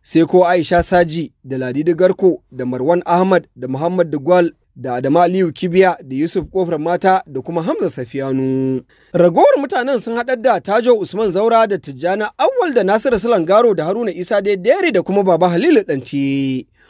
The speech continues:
Da alama kungiyar Kwankwasiya Media Forum ta yi marhaban da jin sunayen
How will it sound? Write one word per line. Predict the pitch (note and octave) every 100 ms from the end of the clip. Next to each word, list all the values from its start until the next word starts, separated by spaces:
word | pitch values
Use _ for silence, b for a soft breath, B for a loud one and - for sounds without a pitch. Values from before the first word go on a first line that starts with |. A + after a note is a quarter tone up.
| b b
Da | D#3 F#3
alama | G3+ D#4+ C4
kungiyar | A#3 C#4+ B3 B3
Kwankwasiya | C4 F3+ - B3 F3+
Media | G3 A#3+ F#3+
Forum | A3+ A#3 A#3 A#3
ta | G#3+ A3
yi | A#3+
marhaban | A3 F3 D3 C4 C5 F#4 D#4
da | G#3+
jin | B3+
sunayen | A3+ B3+ B3+ G3+